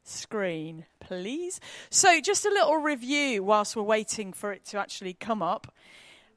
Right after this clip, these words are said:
Um, oh, it's up now. So we, I've talked over last weekend about the real importance of Sabbath in our lives and the fact that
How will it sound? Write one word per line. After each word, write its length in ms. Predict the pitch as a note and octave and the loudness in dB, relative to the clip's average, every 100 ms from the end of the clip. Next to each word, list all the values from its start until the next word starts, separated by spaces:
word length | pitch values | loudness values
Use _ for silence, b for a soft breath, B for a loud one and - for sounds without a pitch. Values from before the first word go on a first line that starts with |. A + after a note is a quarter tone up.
| _ A3+ | _ 6
Um, 440 | A#3 A3+ A3 G#3+ _ _ _ _ _ _ - - b b b b b b _ _ _ _ _ _ _ _ _ - | 6 6 4 -4 _ _ _ _ _ _ -16 -16 b b b b b b _ _ _ _ _ _ _ _ _ -2
oh, 180 | A#3+ E3 _ - - | 0 0 _ -20 -8
it's 160 | A3+ | 0
up 120 | C4 - | 0 0
now. 280 | D#3+ G#3+ - | -4 -4 -6
So 480 | - - G4 F#3+ D#3+ _ b b b b _ _ | -6 8 10 10 6 _ b b b b _ _
we, 240 | C#4 D#4+ F#4+ | 2 6 6
I've 280 | D#4 F#4+ G4 | 8 6 6
talked 500 | F#4 A4 E4 A#3 - - | 4 6 6 2 2 8
over 380 | D#4+ C#4+ D4 C#4 | 8 10 6 8
last 300 | C#4+ C#4 C#4+ | 6 4 0
weekend 500 | C4+ A#3+ A#3+ A3 A3 | -2 0 0 0 -4
about 720 | G#3+ A3+ A3 G#3+ G#3 - - - _ | 0 2 2 2 0 -2 -8 -8 _
the 260 | A3+ A#3 A#3 | -6 2 4
real 400 | A#3+ C#4+ D4+ D4 | 4 2 4 4
importance 960 | C#4+ - D4 C#4+ - G#3+ F3+ E3 - - | 2 4 6 6 2 -4 -6 -6 -8 -6
of 160 | G3 - | -6 -4
Sabbath 520 | - A#3 F#3+ E3 - | 0 0 0 -6 -6
in 140 | F#3+ F3+ | -8 -4
our 120 | F3 | -2
lives 400 | G3 G3 F3 E3 | 0 0 -2 -8
and 140 | F#3 | -12
the 40 | F#3 | -10
fact 360 | - A#3+ - | 0 0 0
that 220 | - G3+ | 0 -2